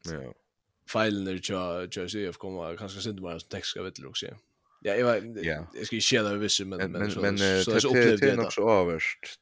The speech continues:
Speaker 1: til så som det som en hatt er, ja. Til at, eh, det gjør tekst skal vet, i fyrre halvlek, ja. Men, eh, det er så overprokurerer. Og så i setten
Speaker 2: Mm.
Speaker 1: halvlek, ta fra det inn som du sier, det, så, så vinner det fra, eh, er det altså tretton femton, tretton sexton kom opp,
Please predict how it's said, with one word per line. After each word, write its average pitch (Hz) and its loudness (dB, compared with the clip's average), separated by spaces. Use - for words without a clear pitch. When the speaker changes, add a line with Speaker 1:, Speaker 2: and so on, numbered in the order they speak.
Speaker 1:
til 87 0
så 92 0
som 92 -4
det 98 0
som 87 -2
en 78 -6
hatt - -2
er, 55 -6
ja. 85 -4
Til 85 0
at, - -4
eh, 80 -2
det 85 -2
gjør 90 0
tekst 117 2
skal 110 4
vet, - -2
i 92 4
fyrre 95 4
halvlek, 87 2
ja. 104 4
Men, 82 -4
eh, - -14
det 90 -4
er 90 0
så 92 6
overprokurerer. 87 0
Og - -12
så 113 0
i 107 2
setten 123 6
Speaker 2:
Mm. 90 2
Speaker 1:
halvlek, 95 4
ta 107 -2
fra 117 6
det 90 4
inn 90 -4
som 92 -4
du 90 -4
sier, 98 4
det, 85 -2
så, 101 0
så - -2
vinner 104 4
det 90 4
fra, 87 4
eh, 50 -6
er 87 -2
det 90 6
altså 85 0
tretton 82 2
femton, 76 -6
tretton 82 -4
sexton 76 0
kom 85 -4
opp, 80 -8